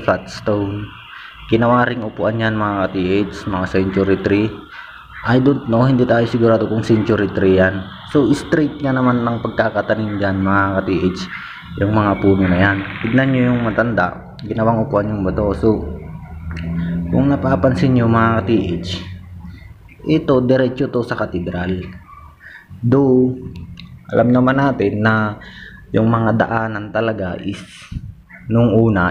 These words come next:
is tinatamnan ng mga punong kahoy yan dahil ginagawang silungan. Yan. Para makulimlim ang daanan, tinatamnan. Kaya hindi ito pwedeng maging markers, mga ka-T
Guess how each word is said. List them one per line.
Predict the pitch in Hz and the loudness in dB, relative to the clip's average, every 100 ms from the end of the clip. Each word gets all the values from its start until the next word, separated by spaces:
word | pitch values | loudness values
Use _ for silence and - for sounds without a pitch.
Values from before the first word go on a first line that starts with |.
| 90 | -2
is | - | -2
tinatamnan | 127 120 117 113 113 110 107 | 2 2 2 0 0 0 -2
ng | 107 | -2
mga | 107 104 101 | 0 -2 0
punong | 104 107 107 | 0 0 0
kahoy | 101 101 104 107 90 | 0 0 -2 -2 -2
yan | 82 85 87 - _ _ - - - - _ _ _ _ _ _ _ _ _ _ 95 | -2 -6 -12 -20 _ _ -20 -20 -20 -20 _ _ _ _ _ _ _ _ _ _ -2
dahil | 117 117 120 107 104 104 113 - - - | 0 2 2 4 2 0 -4 -10 -12 0
ginagawang | 110 113 107 107 107 104 101 | 2 4 4 2 2 0 -4
silungan. | 104 117 98 98 95 101 92 - - _ _ _ _ _ _ _ _ _ _ _ _ | 0 0 0 -2 -2 -4 -6 -14 -20 _ _ _ _ _ _ _ _ _ _ _ _
Yan. | - - - - - _ _ - | -10 -10 -10 -20 -20 _ _ -4
Para | 110 113 | -2 -2
makulimlim | 113 113 113 110 107 104 | -2 -2 -2 -2 -2 -4
ang | 104 | -2
daanan, | 98 101 98 87 87 90 - - - - - - - - - - - - | 0 0 -2 -4 -8 -12 -16 -20 -20 -20 -20 -20 -18 -16 -16 -20 -10 0
tinatamnan. | 117 117 110 104 104 104 | 2 4 2 0 0 -2
Kaya | 98 110 127 | 0 0 2
hindi | 139 127 127 | 2 2 2
ito | 135 123 | 0 2
pwedeng | 113 113 117 | 2 2 2
maging | 107 104 104 107 | 2 2 2 2
markers, | 92 87 95 107 - | 0 0 0 0 -2
mga | 98 95 92 | 0 2 2
ka-T | 90 | -2